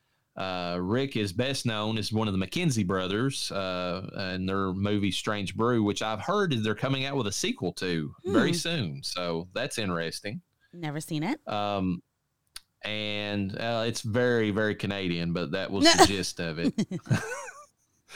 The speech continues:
Speaker 1: Uh, he was obviously in Honey, I Shrunk the Kids, the sequel, Honey, I Blew Up the Kid, Honey, We Shrunk Ourselves.
Speaker 2: You know, those were the
Speaker 1: Um,
Speaker 2: movies of our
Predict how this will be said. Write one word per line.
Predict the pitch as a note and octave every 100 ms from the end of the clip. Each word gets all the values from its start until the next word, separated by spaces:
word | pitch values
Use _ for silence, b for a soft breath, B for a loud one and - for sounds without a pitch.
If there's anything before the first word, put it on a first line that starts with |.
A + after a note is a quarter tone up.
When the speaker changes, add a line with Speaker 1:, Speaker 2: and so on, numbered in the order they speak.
| B B B -
Speaker 1:
Uh, | A2+ A2+ G#2+ G#2
he | A2
was | A#2 G#2+
obviously | G#2 B2 B2 A2 G2+ - G2+ G2
in | F#2
Honey, | G2 G#2 G2
I | F#2
Shrunk | - G#2 G2
the |
Kids, | - B2 A#2 A#2 A2+ A2+ G2+ -
the | F2 E2+ F2
sequel, | - G#2 F#2 G2
Honey, | F#2+ F#2+ F2+
I |
Blew | F2 G2 G#2
Up | A#2+
the | -
Kid, | F#2+ A#2+ A2+ A2 A2 G2+
Honey, | F#2+ F#2+ F#2
We | F2+
Shrunk | - G#2+ F#2
Ourselves. | D2 D2+ - C3 C#3 C#3 C3 C3 B2+ - A#3+
Speaker 2:
You |
know, | B3+ C4 B3+
those | A#3 C#4
were | E4 D4+
the |
Speaker 1:
Um, | A#3+
Speaker 2:
movies | G#3 A3 A#3 G#3+
of | F3+
our | F3 E3+ F#3+ F#3+